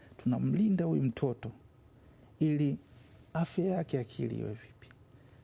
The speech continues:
Ila pia mtoto anazingirwa na walimu, anazingirwa na walezi nyumbani, na mzazi. Anazi-, ana-, analishwa na vitu ambavyo vinatoka kwenye vyombo vizuri kama hivi,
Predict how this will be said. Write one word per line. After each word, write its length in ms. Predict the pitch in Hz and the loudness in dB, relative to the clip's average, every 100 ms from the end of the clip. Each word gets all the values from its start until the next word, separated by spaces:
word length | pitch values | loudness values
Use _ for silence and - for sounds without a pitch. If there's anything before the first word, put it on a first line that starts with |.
| - - - - | -20 -20 -10 -2
Ila 200 | 165 151 | -2 -2
pia 360 | - 208 190 - - | -2 -2 -2 -6 -8
mtoto 360 | 151 - 233 202 | -6 -2 -2 -2
anazingirwa 840 | 165 147 139 131 175 196 127 123 135 - - - - - - | -4 -2 -2 0 2 2 0 -4 -8 -14 -20 -20 -20 -20 -6
na 320 | 135 135 135 - | -2 0 -2 -2
walimu, 440 | 143 139 147 117 101 - - - - - - - - - | 0 0 0 -2 -6 -18 -20 -20 -20 -20 -20 -20 -16 -6
anazingirwa 840 | 123 127 147 143 180 185 170 165 - - - | -4 -4 -2 0 2 0 0 -4 -10 -20 -10
na 120 | 131 131 | -4 -2
walezi 420 | 131 160 123 - | 0 0 0 -2
nyumbani, 360 | - - - - - - - - | -6 -6 -10 -10 -20 -20 -20 -4
na 180 | 131 131 | -2 0
mzazi. 560 | 131 151 131 107 - - - - - - - - - - - | 0 -2 -4 -6 -12 -20 -20 -20 -20 -20 -20 -20 -20 -20 -6
Anazi-, 400 | 147 135 135 131 - | -2 0 0 -4 -2
ana-, 300 | 139 135 - | 0 0 0
analishwa 960 | 135 131 143 214 208 - 135 131 165 - - - - | 0 0 2 2 0 -4 -4 -2 -4 -8 -20 -20 -10
na 280 | 131 127 123 | -2 0 0
vitu 240 | 120 175 147 | -2 -2 -2
ambavyo 360 | 131 131 131 | -2 -2 -4
vinatoka 480 | 123 123 117 143 131 | -4 -4 -6 -6 -8
kwenye 480 | 123 131 123 117 - - - | -8 -6 -6 -6 -8 -14 -12
vyombo 300 | 139 160 143 | -4 -2 0
vizuri 300 | 120 123 123 | -2 -2 -4
kama 260 | 117 120 113 | -4 -6 -6
hivi, 380 | - 120 - | -8 -10 -12